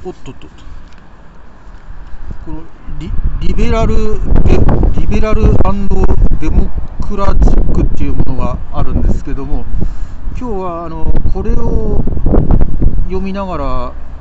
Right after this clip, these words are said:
感想を述べさせていただきたいと思います。えっと、まず最初に着目するのはですね、このリベラル、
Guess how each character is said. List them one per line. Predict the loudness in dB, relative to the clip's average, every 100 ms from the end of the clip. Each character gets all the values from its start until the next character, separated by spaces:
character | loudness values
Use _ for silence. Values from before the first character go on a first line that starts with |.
| -16
感 | -14 -12
想 | -8
を | -6 -6 -8 -10
述 | -10 -10
べ | -12
さ | -14
せ | -14
て | -10 -10 -10
い |
た | -12
だ | -12 -14
き | -16
た |
い | -18
と | -18 -18
思 | -18 -18 -18
い |
ま | -18 -20
す。 | -20 -20 -14 -12 -12 -16 -20 -20 -20 -20 -16 -14 -10
え | -10
っ |
と、 | -10
ま | -10 -10 -10
ず | -10 -10 -12 -14 -14 -16
最 | -12 -12 -12
初 | -10
に | -10 -10 -12 -12 -14 -14
着 | -14 -14 -12
目 | -12 -10 -10 -8 -8 -8
す | -12 -14
る | -14 -12
の |
は | -12
で | -12
す |
ね、 | -12
こ | -14
の | -14 -16 -18 -18 -16 -12 -12 -10 -10 -8
リ | -8
ベ | -8 -8
ラ | -6
ル、 | -4 -4 -6